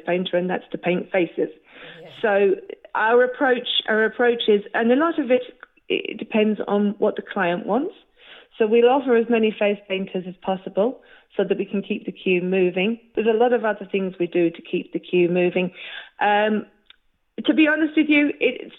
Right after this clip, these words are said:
Speaker 1: just one of those aspects of life. It's just, I think, part of parenting. My approach is very much that what you'll get at the end has been absolutely worth the wait. And the, the comments that people make to us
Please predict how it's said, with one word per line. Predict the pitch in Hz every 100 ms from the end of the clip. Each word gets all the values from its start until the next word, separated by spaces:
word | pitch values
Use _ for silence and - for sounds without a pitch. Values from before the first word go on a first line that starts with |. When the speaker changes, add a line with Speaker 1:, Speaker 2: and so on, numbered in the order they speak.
| -
Speaker 1:
just | 196 -
one | 233 285
of | 285
those | 277 277
aspects | 262 269 - 285 - -
of | 226
life. | 233 294 302 -
It's | - -
just, | 240 233
I | 226
think, | 190 220 - - - - -
part | 240 240
of | 214
parenting. | - 226 220 226 196 190 185 - - - _ _ _ - - _ _
My | 202 202 240 247
approach | 240 247 196 185
is | 196 180
very | 185 180
much | 180 175 - -
that | 175 170 - _ _ _ _ -
what | 190 -
you'll | 196
get | 190 190 -
at | -
the | 180 175
end | 170
has | 170 165
been | 170 170
absolutely | - - - 165 165 170
worth | 170 156 -
the | 165
wait. | 160 160 -
And | 170 165 156 - - - - - _ - _ 180
the, | 185
the | 190
comments | 220 202 185 -
that | 180 - _
people | 170 165 160
make | 165 160 -
to | -
us | 165